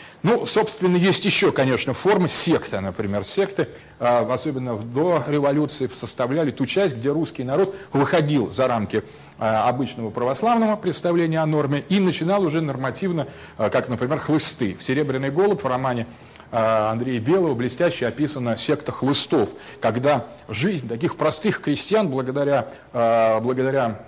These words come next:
э, хлыстовской секте приобретает характер уже совершенно такого загула, уже с мистическими,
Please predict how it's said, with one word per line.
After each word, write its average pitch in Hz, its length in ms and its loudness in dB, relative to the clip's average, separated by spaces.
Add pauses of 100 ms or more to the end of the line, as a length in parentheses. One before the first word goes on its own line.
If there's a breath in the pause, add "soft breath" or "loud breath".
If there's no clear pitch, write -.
(120)
э, 104 340 -8
хлыстовской 135 640 -2
секте 220 400 0
приобретает 123 460 -2
характер 131 540 2 (280 loud breath)
уже 120 240 2
совершенно 117 540 -2
такого 107 480 0
загула, 127 400 2
уже 127 180 0
с - 80 -8
мистическими, 120 640 -2